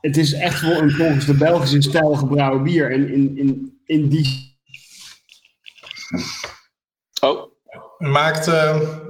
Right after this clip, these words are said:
Speaker 3: maakt dat het een donker bier is, of een donkerblond, is dat
Speaker 1: En,
Speaker 3: omdat
Speaker 1: en ook gewoon helemaal goed volgens het bier. Ik zie mezelf
Speaker 2: Zo, jongens, we
Speaker 1: wel
Speaker 2: hebben
Speaker 1: tien
Speaker 2: ons,
Speaker 1: keer,
Speaker 2: eh,
Speaker 1: eh, op een
Speaker 2: we hebben ons, eh,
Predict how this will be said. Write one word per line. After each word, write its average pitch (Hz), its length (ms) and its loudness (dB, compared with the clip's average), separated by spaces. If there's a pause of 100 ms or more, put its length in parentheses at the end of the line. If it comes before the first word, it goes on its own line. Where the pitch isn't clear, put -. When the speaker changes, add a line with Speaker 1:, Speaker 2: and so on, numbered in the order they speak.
(240)
Speaker 3:
maakt 151 340 0
dat 160 160 0
het 156 100 -2
een 139 200 0
donker 175 360 2
bier 147 380 2
is, - 280 -2 (580)
of 135 140 2
een 143 100 2
donkerblond, 147 680 2
is 165 80 0
dat 151 200 -2
Speaker 1:
En, 135 80 0
Speaker 3:
omdat 147 180 2
Speaker 1:
en 151 160 4
ook 147 120 0
gewoon 143 200 2
helemaal 139 200 2
goed 160 120 4
volgens 143 220 0
het 160 100 -2
bier. 170 160 0 (600)
Ik 143 200 -2
zie 160 120 4
mezelf 135 300 4
Speaker 2:
Zo, 110 60 2
jongens, 120 240 0
we 135 120 2
Speaker 1:
wel 131 120 2
Speaker 2:
hebben 147 160 2
Speaker 1:
tien - 0 -
Speaker 2:
ons, 175 120 2
Speaker 1:
keer, 170 100 2
Speaker 2:
eh, 143 60 2
Speaker 1:
eh, 147 100 -4
op 156 60 -2
een 160 60 -4 (180)
Speaker 2:
we 139 60 0
hebben 135 200 2
ons, 135 200 0
eh, 143 80 0